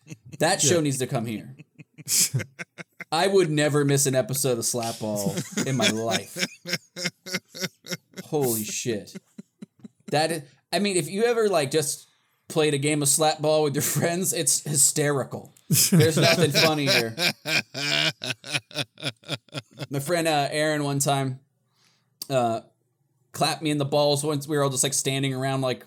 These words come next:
Speaker 1: at, at a show, uh, at some, uh, ro-, like, show. I don't remember who was playing, and it fucking <laughs> sucked. And so, uh, uh, when he wasn't paying attention, uh, I took my shoe off, and I, uh, and it was big, big floppy Converse, and I just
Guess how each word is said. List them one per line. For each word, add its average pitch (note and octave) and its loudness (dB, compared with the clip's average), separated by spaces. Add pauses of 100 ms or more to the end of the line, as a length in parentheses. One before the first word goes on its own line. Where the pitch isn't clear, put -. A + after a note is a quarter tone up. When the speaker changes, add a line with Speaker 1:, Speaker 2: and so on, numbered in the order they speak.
(120)
Speaker 1:
at, C#3+ -4
at C3+ -2
a A#2+ -4
show, C3 -2 (760)
uh, B2 -2
at A#2 -2
some, B2 -2
uh, B2 0
ro-, A#2+ 0
like, A#2+ -4
show. B2+ 0
I B2+ 2
don't B2+ -2
remember A#2 -2
who B2+ -2
was A2+ -2
playing, A#2 -6 (480)
and A#2 -10
it G#2 -10
fucking C#3+ -6
<laughs> - -12
sucked. - 4 (420)
And C#3 0
so, C3 2
uh, A#2 0 (520)
uh, A#2+ 2 (200)
when C3+ -2
he C#3 2
wasn't C#3 0
paying C3 -2
attention, C#3 0 (100)
uh, A#2+ 2
I D3+ -4
took D3 -4
my B2 -4
shoe A3+ -4
off, F#2 -10 (600)
and B2+ -2
I, A#2 -2
uh, G#2+ -2
and A#2+ -4
it - -4
was A2 -8
big, F3 -2
big F3+ -2
floppy D3+ -2
Converse, C3 -2
and B2 -6
I A#2+ -2
just B2 -6